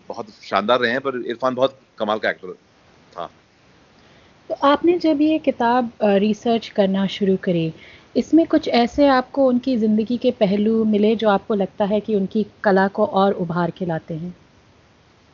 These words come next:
Speaker 1: Actually, इंटरेस्टिंग बात ये है कि इरफान ने खुद भी कई बारी, अ, इंटरव्यूज में कहा है कि वो बहुत शाय था, शाय पर्सन था। But I think वो शायनेस के कारण वो, अ,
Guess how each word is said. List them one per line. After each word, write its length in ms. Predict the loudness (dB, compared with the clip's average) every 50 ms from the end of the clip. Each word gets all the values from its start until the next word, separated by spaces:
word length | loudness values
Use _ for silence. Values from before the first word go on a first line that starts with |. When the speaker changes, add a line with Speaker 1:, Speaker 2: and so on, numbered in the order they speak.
| _ _ _ _ -2
Speaker 1:
Actually, 480 | -2 -2 -2 -6 -10 -8 -8 -10 -10 -10
इंटरेस्टिंग 460 | -12 -10 -10 -12 -10 -10 -12 -8 -4
बात 240 | -2 -2 -2 -2 -2
ये 160 | -2 0 0
है 60 | -2
कि 220 | -2 -4 -6 -6 -6
इरफान 420 | -8 -10 -10 -8 -6 -6 -6 -6
ने 80 | -8 -10
खुद 240 | -10 -10 -10 -8 -8
भी 60 | -8
कई 180 | -6 -6 -4 -4
बारी, 320 | -4 -4 -4 -6 -8 -12 -14 _ -16
अ, 140 | -14 -14 -14 -14 -16
इंटरव्यूज 460 | -18 -18 -18 -16 -12 -10 -10 -8 -8 -10
में 80 | -10
कहा 320 | -8 -8 -6 -4 -4 -4 -4
है 340 | -2 -2 -2 -2 -4 -8 _ _ _ _ _ _
कि 80 | -8 -6
वो 120 | -6 -6
बहुत 320 | -4 -4 -6 -6 -8 -12 -14
शाय 540 | -16 -12 -6 -4 -2 -2 -2 -2 -4 -6 -8
था, 520 | -12 -16 _ _ _ -12 -12 -12 -12 -12 _ _ _ _ _ _ _ _ _ _ _ _ _ _ _ _ -14 -10
शाय 220 | -4 -2 0 0 0
पर्सन 400 | 0 -2 -2 -2 -4 -6 -10 -8
था। 240 | -8 -10 -10 -10 _ _ _ _ _ _ _ _ _ _ _ _ -6
But 100 | -6 -4 -2 -2
I 100 | -4 -4
think 240 | -4 -6 -8 -8 -8 -10 -10 -8
वो 120 | -8 -8
शायनेस 1040 | -8 -8 -10 -6 -2 -2 0 0 0 -2 -2 -4 -4 -4 -6 -8 -16 -20 -20 -20 _ -10
के 160 | -8 -6 -6
कारण 720 | -8 _ -18 -12 -6 -2 0 0 2 2 0 0 -2 -4 -8 -14 -20 _ _ _ _ _ _ _ _ _ _ _ _ _ -20
वो, 840 | -18 -12 -8 -6 -4 -2 -2 0 0 0 -2 -2 -4 -6 -8 -10 -14 -18
अ, 80 | -18